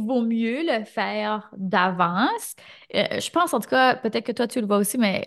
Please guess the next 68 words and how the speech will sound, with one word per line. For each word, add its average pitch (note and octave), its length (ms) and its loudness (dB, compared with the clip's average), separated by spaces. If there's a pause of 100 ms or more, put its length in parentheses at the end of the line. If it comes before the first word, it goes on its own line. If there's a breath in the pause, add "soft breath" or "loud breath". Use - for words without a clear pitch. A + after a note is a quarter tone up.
il G#3 60 -4
y G#3 80 2
a G#3 60 4
beaucoup G#3 220 0
un G#3 100 0
lien G3 180 0
avec G3 160 0
la G3 80 -6
procrastination, G3+ 1120 -4
je - 80 -18
crois, - 240 -6 (160)
et A3 120 0
la G#3 140 0
charge G3+ 340 -2
mentale, G3 460 2
hein. G#3+ 180 0 (340 loud breath)
Fait A3+ 100 4
que G#3+ 60 -4
si F#4 120 2
tu F#4+ 120 4
procrastines D#4+ 680 -2
des A#3 120 2
choses, D4 600 0 (400)
ce G3+ 60 -4
sont G#3+ 100 2
quand A#3 140 2
même A3+ 140 4
des A3 100 2
choses A3 240 -2
que A3+ 80 -4
tu G3 140 -4
as E3+ 80 -2
à E3 60 -4
faire, G3 520 -2
mais G#3 140 -2
tu A3+ 100 -4
le F3+ 60 -2
fais G3 140 0
pas. F3 220 -6
Donc F#3+ 260 0
là, C4 100 4
ça G3+ 180 0 (240)
reste D4+ 300 0
dans A3 120 2
ton, G3 300 0
dans F#3+ 140 -6
ta G3 160 0
tête, A#3+ 320 4
ça G#3 140 -4
reste A3 160 -2
dans A#3+ 100 2
tes A#3+ 140 -4
bulles, C4+ 440 -2
justement. C4 440 4
<laughs> - 40 -12
Moi, G4 160 2
je C#4+ 60 -4
vois C#4+ 80 2
vraiment B3 280 0
ça C#4+ 100 -4
comme D4 160 -4
des A#3 120 -6
bulles B3+ 480 -2
dans, B3+ 200 4
au-dessus G#3 260 -4
de C4+ 40 -10
ma A3+ 140 2
tête. D#4+ 260 0